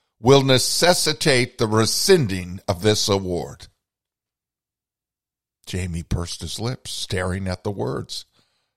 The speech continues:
Talk about your buzzkill. He'd already been composing a list of people he couldn't wait to call. Rereading the postscript, he felt his celebration threatened before it had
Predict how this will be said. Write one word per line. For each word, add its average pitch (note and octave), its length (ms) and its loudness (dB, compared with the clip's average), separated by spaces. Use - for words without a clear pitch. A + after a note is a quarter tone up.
Talk - 320 -2
about G2 400 0
your E2 100 -4
buzzkill. - 760 -2
He'd B2 140 0
already D#3+ 380 8
been C#3 200 2
composing E3 580 4
a A#2+ 60 4
list A#2+ 300 2
of A#2+ 140 4
people B2 300 2
he B2+ 80 4
couldn't E3 380 2
wait F#3 280 6
to D3 100 0
call. E2+ 520 0
Rereading C#3+ 560 4
the C3+ 80 6
postscript, C#3+ 680 4
he A2 100 0
felt C#3+ 360 4
his B2 140 0
celebration B2+ 920 2
threatened C3 540 0
before B2 400 6
it A#2+ 80 0
had A2+ 240 2